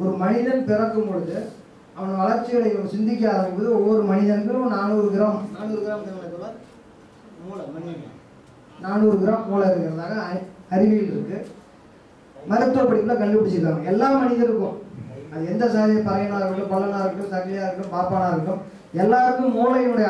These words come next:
அளவு நானூறு கிராம். இதுல பார்ப்பானுக்கு அறிவு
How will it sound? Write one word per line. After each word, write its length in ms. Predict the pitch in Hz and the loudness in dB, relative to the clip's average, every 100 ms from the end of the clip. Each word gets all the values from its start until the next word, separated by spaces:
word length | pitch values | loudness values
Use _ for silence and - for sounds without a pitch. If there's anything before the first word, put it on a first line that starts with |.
| 190 | 2
அளவு 300 | 208 208 202 208 - - - - | 0 0 0 -2 -10 -18 -20 -10
நானூறு 340 | 190 196 185 160 | -6 -2 -2 0
கிராம். 240 | 160 160 - - - - - | -2 -4 -8 -16 -20 -20 -10
இதுல 160 | 214 220 208 | -2 0 2
பார்ப்பானுக்கு 640 | 233 269 269 277 262 240 254 226 | 2 2 2 2 2 2 2 4
அறிவு 220 | 247 | 4